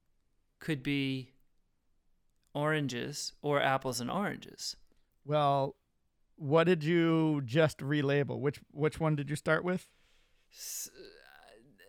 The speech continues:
Speaker 1: uh, yeah, I'm not thinking about moving the
Speaker 2: <laughs>
Speaker 1: labels.
Speaker 2: Yeah.
Speaker 1: Um, it's just harder for my brain. So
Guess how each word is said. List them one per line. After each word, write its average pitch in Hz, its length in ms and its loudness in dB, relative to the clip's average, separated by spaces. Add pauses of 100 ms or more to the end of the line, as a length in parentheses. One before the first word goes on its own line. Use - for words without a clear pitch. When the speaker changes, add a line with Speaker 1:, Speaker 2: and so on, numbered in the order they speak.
(260)
Speaker 1:
uh, 180 60 -4
yeah, 180 420 10
I'm 190 160 6
not 226 220 6
thinking 180 320 2
about 151 280 8
moving 151 360 4
the 135 60 -2
Speaker 2:
<laughs> 123 60 2
Speaker 1:
labels. 143 640 0 (240)
Speaker 2:
Yeah. 151 260 4
Speaker 1:
Um, 85 60 -6 (800)
it's 143 140 -8
just 160 160 -2
harder 147 320 6
for 147 140 -6
my 131 160 0
brain. 127 400 0
So 131 320 2